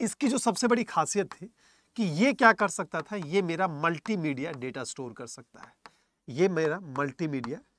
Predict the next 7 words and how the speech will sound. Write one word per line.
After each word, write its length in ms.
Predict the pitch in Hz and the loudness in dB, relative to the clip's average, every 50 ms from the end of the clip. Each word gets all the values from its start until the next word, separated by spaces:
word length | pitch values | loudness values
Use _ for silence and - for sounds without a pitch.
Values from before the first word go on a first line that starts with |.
| _ _ - | _ _ -16
डेटा 540 | - 131 110 104 131 147 131 - 120 123 - - - _ _ _ _ _ _ _ _ _ - | -16 -14 -8 -2 0 0 0 0 -4 -8 -10 -12 -18 _ _ _ _ _ _ _ _ _ -12
स्टोर 500 | - - - - - 165 135 131 156 - _ _ - - - _ _ _ - - _ - | -8 -8 -6 -4 -2 0 0 0 -2 -6 _ _ -18 -18 -18 _ _ _ -20 -18 _ -12
कर 100 | 156 123 | -14 -12
सकता 460 | - - - 127 _ _ - - 80 | -12 -12 -14 -16 _ _ -16 -14 -14
है, 400 | - - - _ _ - - - _ _ _ _ _ _ - | -14 -16 -20 _ _ -20 -20 -20 _ _ _ _ _ _ -12
ठीक 180 | - 190 180 196 | -8 -8 -8 -8
है। 80 | 214 | -12